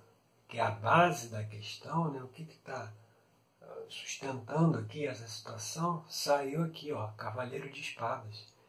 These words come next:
que foi até interessante, porque a gente tá analisando aí o signo de Gêmeos,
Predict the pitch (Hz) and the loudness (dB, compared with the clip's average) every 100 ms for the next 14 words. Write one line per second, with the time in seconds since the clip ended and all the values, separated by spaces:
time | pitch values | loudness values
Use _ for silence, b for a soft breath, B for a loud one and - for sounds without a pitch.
0 | B _ 165 160 170 160 160 160 165 165 | B _ -14 -4 2 2 4 2 4 4
1 | 160 - 143 156 - - - - 104 104 | 4 0 -4 -6 -6 -10 -12 -8 -8 -8
2 | B B B - 110 107 - 117 117 110 | B B B -8 -6 -4 -2 0 2 2
3 | 104 107 113 - 104 98 110 107 - - | -2 0 -2 -2 -4 -2 -2 -2 -2 -2
4 | - 107 104 107 - 110 143 156 - - | -4 -6 -6 -6 -4 -2 -2 -4 -8 -12